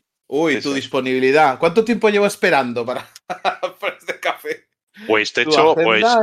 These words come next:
Speaker 2: es,
Speaker 1: es
Speaker 2: ¿sabes lo que pasa? Es una táctica, es una táctica. He sido,
Speaker 1: <laughs> Sí.
Speaker 2: me, he sido deseado. <laughs>
Speaker 1: Ya, ya, ya, deseado. Desde, desde enero, desde antes, desde di-, desde diciembre que te dije, me dijiste, "A primeros de enero lo hacemos".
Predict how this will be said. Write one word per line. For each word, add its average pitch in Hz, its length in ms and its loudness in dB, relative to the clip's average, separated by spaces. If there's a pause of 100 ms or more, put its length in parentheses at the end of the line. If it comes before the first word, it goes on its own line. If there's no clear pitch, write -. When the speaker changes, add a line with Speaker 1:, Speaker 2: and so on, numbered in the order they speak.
Speaker 2:
es, 165 240 -2 (160)
Speaker 1:
es - 260 -16
Speaker 2:
¿sabes 135 200 -2
lo 175 80 0
que 127 100 0
pasa? 156 200 -2
Es 127 100 -6
una 113 160 -2
táctica, 95 420 -4
es - 120 -18
una 95 140 -10
táctica. 78 460 -14 (580)
He - 40 -20
sido, 123 400 0
Speaker 1:
<laughs> 117 100 -14
Sí. - 0 -
Speaker 2:
me, 123 240 -2 (380)
he - 40 -20
sido 131 260 0
deseado. 92 680 -4 (300)
<laughs> - 0 - (460)
Speaker 1:
Ya, - 880 -8 (540)
ya, 143 180 2
ya, 123 200 2
deseado. 117 580 -4
Desde, 135 320 -4
desde 139 340 -2
enero, 180 600 2
desde 143 280 -2
antes, 147 600 0
desde 151 220 -6
di-, 151 160 -12
desde 156 300 -10
diciembre 180 340 -6
que 220 100 -6
te 185 120 -6
dije, 190 200 -8
me 185 100 -10
dijiste, 156 300 -12
"A 131 60 -12
primeros 202 420 -2
de 185 80 2
enero 175 260 0
lo 156 100 2
hacemos". 113 680 -10